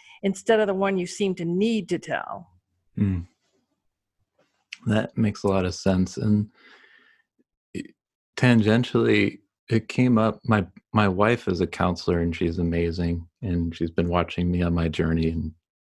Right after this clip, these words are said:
Speaker 2: talk about applying the hero's journey to, you know, people's stories about themselves.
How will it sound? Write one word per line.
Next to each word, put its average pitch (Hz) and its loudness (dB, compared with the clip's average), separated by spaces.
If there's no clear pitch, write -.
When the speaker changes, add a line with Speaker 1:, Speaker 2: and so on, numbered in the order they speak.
Speaker 2:
talk 80 -4
about 80 -2
applying 85 0
the 80 0
hero's 82 0
journey 82 0
to, 78 -2
you 82 -6
know, 85 -6
people's 85 0
stories 90 0
about 82 -2
themselves. 82 0